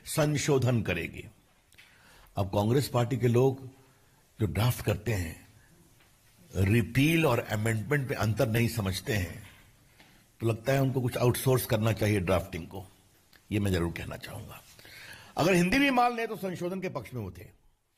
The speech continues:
जो हमारी सरकार ने किया है। अब जरा आपको हम राहुल गांधी के कुछ वक्तव्य दिखाना चाहते हैं।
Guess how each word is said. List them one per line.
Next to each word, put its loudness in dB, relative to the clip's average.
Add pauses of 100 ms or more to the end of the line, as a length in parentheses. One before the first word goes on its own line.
(240)
जो -8
हमारी -4
सरकार -8
ने -10
किया -16
है। -20 (1700)
अब -8
जरा 4
आपको -2
हम -4 (960)
राहुल 0
गांधी 2
के 2
कुछ -6
वक्तव्य -2
दिखाना -2
चाहते -2
हैं। -6